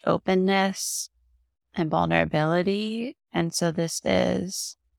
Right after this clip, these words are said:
sort of an energetic surgery to remove those clogs and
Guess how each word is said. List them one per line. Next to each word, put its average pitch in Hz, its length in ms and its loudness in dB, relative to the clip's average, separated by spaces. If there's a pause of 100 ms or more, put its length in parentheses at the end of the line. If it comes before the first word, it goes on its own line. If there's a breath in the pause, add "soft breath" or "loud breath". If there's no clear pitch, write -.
(1500)
sort 180 360 0
of 180 160 2
an 165 360 2
energetic 175 640 2
surgery 165 800 0
to 151 720 2 (560)
remove 175 360 2
those 170 240 2
clogs 175 800 2
and 170 500 -2